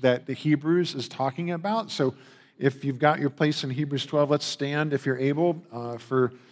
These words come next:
in honor of God's word and, and, and hear about this race that God is calling all of us to run with endurance.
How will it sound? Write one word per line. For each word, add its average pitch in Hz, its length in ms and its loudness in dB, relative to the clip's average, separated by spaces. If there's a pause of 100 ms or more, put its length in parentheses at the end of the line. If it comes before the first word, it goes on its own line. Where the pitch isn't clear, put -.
(720)
in 139 120 0
honor 156 240 6
of 135 100 2
God's 143 260 4
word 151 300 8
and, 135 160 0
and, 127 220 -4
and 127 180 -2
hear 147 160 4
about 160 200 4
this 123 180 -2
race 156 440 4
that 123 140 0
God 139 220 2
is 127 100 -2
calling 147 320 0
all 185 380 0
of 156 80 -2
us 139 220 -2
to 139 120 -4
run 131 360 -2
with 123 180 -4
endurance. 110 640 -6